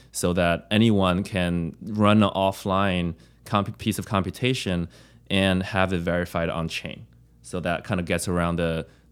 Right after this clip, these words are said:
the scalability issue for Ethereum. But until that project is, um,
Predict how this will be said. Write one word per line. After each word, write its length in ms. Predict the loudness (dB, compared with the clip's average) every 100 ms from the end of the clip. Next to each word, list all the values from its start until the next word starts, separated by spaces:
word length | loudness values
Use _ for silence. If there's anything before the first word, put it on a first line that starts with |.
| -12
the 100 | -4
scalability 680 | -4 -2 -2 0 -2 -2 -4
issue 200 | -6 -10
for 120 | -12
Ethereum. 560 | -14 -4 -2 0 -4 -8 -16 -10
But 160 | -2 0
until 240 | 0 0
that 140 | 0 0
project 560 | 2 0 2 -2 -2 -12 -20 _
is, 420 | -2 0 0 -2 -4
um, 400 | -2 0 0 -2